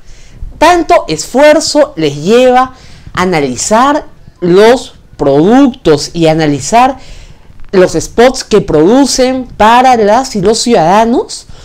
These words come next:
¿No se dan cuenta acaso de las consecuencias que tienen esos spots? Durante los últimos treinta años se ha reducido a las personas gays, lesbianas, trans, bisexuales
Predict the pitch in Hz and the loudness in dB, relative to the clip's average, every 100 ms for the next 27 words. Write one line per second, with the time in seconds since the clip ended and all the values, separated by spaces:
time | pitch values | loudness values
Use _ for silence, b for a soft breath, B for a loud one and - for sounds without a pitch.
0 | B - 269 320 330 262 214 254 294 254 | B -4 -4 0 0 0 0 0 0 0
1 | 240 247 285 277 220 190 180 160 - 254 | -2 0 2 2 2 -2 -4 -6 -2 -2
2 | 277 285 185 156 220 247 240 240 - - | -2 -4 -6 -4 -2 -2 -4 -6 -8 -6
3 | 151 220 - - - - - - - - | -2 -2 -4 -16 -18 -20 -20 -20 -20 -20
4 | - - - - B B B B 208 214 | -20 -20 -20 -20 B B B B 0 0
5 | 208 202 202 196 262 302 233 - 226 262 | 2 2 2 0 -2 -2 -2 -4 -4 -2
6 | 254 240 226 226 214 359 - B B 226 | 0 0 0 0 -2 -4 -8 B B 0
7 | 240 269 202 - 240 277 247 185 143 - | 2 2 -2 -2 0 2 2 2 -2 -4
8 | 147 196 214 208 160 175 220 233 135 147 | -4 -2 -4 -4 -2 2 2 2 -2 -2
9 | 180 214 220 135 - 185 220 226 185 160 | 0 0 -2 -8 -6 -4 -2 -4 -8 -8
10 | 135 - 214 233 214 247 - | -10 -6 0 2 2 -4 -6